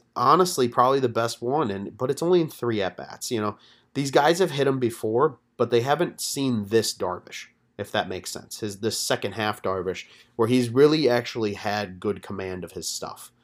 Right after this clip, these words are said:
So I feel pretty good overall,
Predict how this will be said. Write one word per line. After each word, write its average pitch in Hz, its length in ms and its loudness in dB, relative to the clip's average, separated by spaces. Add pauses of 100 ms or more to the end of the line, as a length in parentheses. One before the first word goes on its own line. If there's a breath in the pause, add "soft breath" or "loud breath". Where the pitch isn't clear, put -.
(420 soft breath)
So 127 460 6 (960)
I 123 60 0
feel 160 180 4
pretty 151 220 2
good 123 140 6
overall, 110 640 4